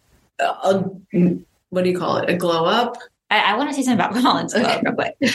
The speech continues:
Speaker 2: So I wanted to say, like, last night I took a note as we were watching the three boys at the end, the love trio.
Speaker 1: Yeah.
Speaker 2: And I was like, "Have we ever seen Colin without a hat?"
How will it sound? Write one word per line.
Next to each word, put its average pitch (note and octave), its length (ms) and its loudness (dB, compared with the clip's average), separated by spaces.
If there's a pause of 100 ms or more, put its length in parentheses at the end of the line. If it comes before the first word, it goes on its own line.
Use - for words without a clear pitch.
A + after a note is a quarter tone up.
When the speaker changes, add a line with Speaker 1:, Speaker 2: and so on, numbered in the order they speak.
(120)
Speaker 2:
So B3 320 2
I A3 200 0
wanted C4 380 0
to C4+ 80 -2
say, A#3 500 0
like, F#3+ 200 -2
last G#3 240 0
night A3+ 120 2
I - 40 2
took G#3+ 220 -4
a G3+ 60 0
note F3 400 2
as F3+ 200 2
we G3 100 0
were F#3 220 2
watching F3 500 2
the E3 600 0
three G3+ 180 0
boys F3+ 280 2
at E3+ 100 -4
the F3 140 2
end, E3 440 0
the F3 120 -2
love F3 500 0
trio. D#3+ 480 2
Speaker 1:
Yeah. F#3 340 0 (280)
Speaker 2:
And A3 140 2
I A3 100 2
was A3 120 0
like, G#3 320 -2
"Have A3 200 0
we F#4+ 80 0
ever B3+ 340 0
seen B3+ 280 2
Colin F3+ 420 0
without G3 280 0
a F3 40 4
hat?" F#3 480 0